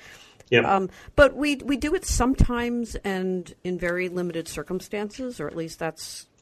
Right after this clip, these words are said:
Speaker 2: sort of what psychology is telling us.
Speaker 1: Right.
Speaker 2: And,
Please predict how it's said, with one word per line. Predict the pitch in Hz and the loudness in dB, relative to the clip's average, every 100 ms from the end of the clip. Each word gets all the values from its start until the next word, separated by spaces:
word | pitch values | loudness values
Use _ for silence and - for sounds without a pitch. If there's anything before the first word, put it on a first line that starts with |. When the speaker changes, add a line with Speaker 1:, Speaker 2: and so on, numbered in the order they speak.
| _ | _
Speaker 2:
sort | - 185 | -12 -10
of | 160 | -6
what | 156 - _ _ _ | -8 -10 _ _ _
psychology | - 156 160 160 165 160 | -10 -10 -8 -10 -8 -10
is | 147 - - | -12 -16 -14
telling | - 185 208 214 | -6 -2 -2 -2
us. | 247 - - _ - - - | -6 -12 -20 _ -20 -18 2
Speaker 1:
Right. | 113 101 - - | 6 6 4 -2
Speaker 2:
And, | - 233 226 226 226 220 - | 0 4 4 2 0 -2 -6